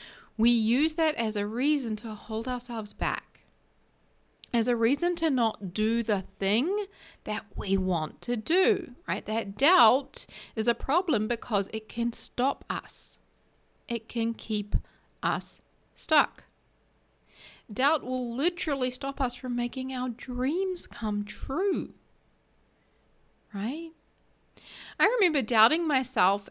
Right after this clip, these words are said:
and my ability to be an entrepreneur, to work for myself, right?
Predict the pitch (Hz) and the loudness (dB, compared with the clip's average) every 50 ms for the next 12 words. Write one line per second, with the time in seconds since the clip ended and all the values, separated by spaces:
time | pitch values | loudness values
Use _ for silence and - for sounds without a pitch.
0 | _ - 208 208 202 202 202 202 196 202 202 202 - 202 196 190 185 190 196 190 | _ -2 0 2 2 2 2 0 0 0 0 0 -2 -2 -2 -2 -2 -2 -2 -2
1 | 202 196 202 196 - - 196 185 196 - 180 170 165 165 - - - - - - | -2 -4 -4 -6 -6 -6 -4 -4 -4 -4 -4 -4 -4 -6 -8 -12 -12 -8 0 2
2 | - 240 240 247 262 269 269 269 269 262 - 226 190 175 156 - - - 202 175 | 4 4 4 4 4 2 2 2 0 -2 -2 -2 -2 -2 -2 -4 -6 -8 -8 -6
3 | 170 180 - - - 208 220 247 240 - - 190 190 202 214 | -6 -6 -8 -4 -2 0 0 0 -2 0 0 2 2 2 0